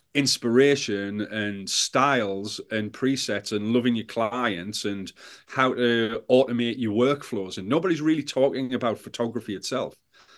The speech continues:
And for me, that's the most important part of what I do. Reaching out to photographers that I have respect for, uh, and as soon as they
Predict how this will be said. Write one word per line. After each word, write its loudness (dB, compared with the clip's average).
And 4
for 2
me, 2
that's 2
the 2
most 2
important -2
part 0
of -8
what 6
I 4
do. 4
Reaching 4
out 0
to 6
photographers 2
that -4
I 0
have 0
respect -2
for, 2
uh, 0
and 2
as 2
soon 6
as 0
they 6